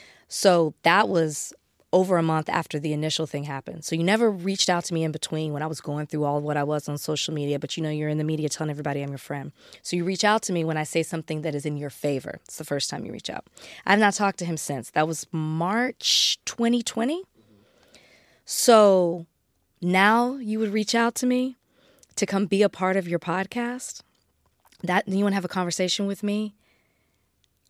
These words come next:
on the mic, in public? For clicks, that's what it would be for. It would be for, it would be for, 'cause everybody would listen, a sit down. No, I'm not gonna give you that.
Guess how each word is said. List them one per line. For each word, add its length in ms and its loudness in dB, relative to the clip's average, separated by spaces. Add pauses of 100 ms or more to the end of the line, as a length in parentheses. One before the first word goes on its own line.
on 220 6
the 60 4
mic, 520 -4 (520)
in 180 4
public? 760 -4 (1400)
For 180 4
clicks, 720 -4 (600)
that's 220 2
what 80 4
it 40 4
would 120 0
be 100 0
for. 240 -6
It 80 -4
would 100 0
be 100 0
for, 300 0
it 160 2
would 160 2
be 200 2
for, 280 2
'cause 220 -8
everybody 460 4
would 120 -4
listen, 400 -4 (280)
a 80 0
sit 360 2
down. 360 -4 (960)
No, 300 0
I'm 100 0
not 160 0
gonna 160 -2
give 260 -4
you 100 -6
that. 320 -4